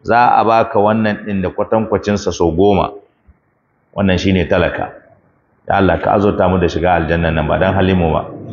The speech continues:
ذكر الإمام النووي رحمه الله تعالى، أي إمام النووي ya ruwaito,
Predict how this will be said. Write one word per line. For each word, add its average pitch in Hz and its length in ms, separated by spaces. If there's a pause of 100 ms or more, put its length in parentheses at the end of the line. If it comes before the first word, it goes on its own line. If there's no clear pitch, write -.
(1200)
ذكر 143 300
الإمام 110 440
النووي 95 500
رحمه 95 420
الله 90 320
تعالى، 101 420 (480)
أي 98 360
إمام 135 260
النووي 110 460
ya 95 160
ruwaito, 95 500